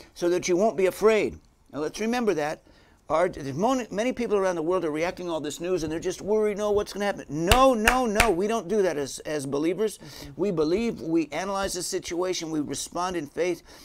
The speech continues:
Speaker 1: and we pray. And then he said, "This is just the beginning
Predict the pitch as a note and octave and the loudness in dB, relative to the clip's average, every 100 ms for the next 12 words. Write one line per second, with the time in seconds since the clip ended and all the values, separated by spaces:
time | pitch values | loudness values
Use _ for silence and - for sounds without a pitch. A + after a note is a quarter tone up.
0 | - C#3+ C#3 C#3 F3+ F#3 A2 - - - | -12 -6 -6 -4 0 0 0 -8 -20 -12
1 | B2+ D#3+ B3 - C3+ A#2+ - _ _ C#3 | -6 -4 -4 -4 -6 -8 -16 _ _ -12
2 | E3+ D#3 E3 - C3 C#3 B2 D3+ A#3 G3+ | -10 -8 -8 -6 -8 -8 -6 -2 0 0
3 | D#3 D#3 | -2 -6